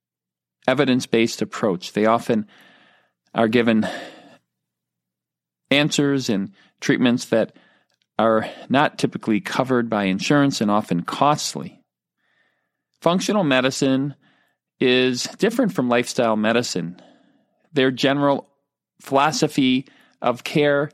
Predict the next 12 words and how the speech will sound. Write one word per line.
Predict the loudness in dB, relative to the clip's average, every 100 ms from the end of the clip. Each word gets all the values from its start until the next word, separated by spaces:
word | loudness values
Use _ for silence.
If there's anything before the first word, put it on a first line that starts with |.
| _ _ _ _
does | 0 2 2
overlap | 2 0 0 0 -2 -8
some | -2 0 2
with | 0 -2 -4 -18 -4
lifestyle, | 0 0 0 0 2 2
but | 0 -2 -2 -10 _ _
also | -2 0 -2
differs | 0 -2 0 -2 -2 -6 -4
in | -2 -2
some | -2 -2
important | -2 0 -2 0 -2
ways. | 2 2 2 0 -8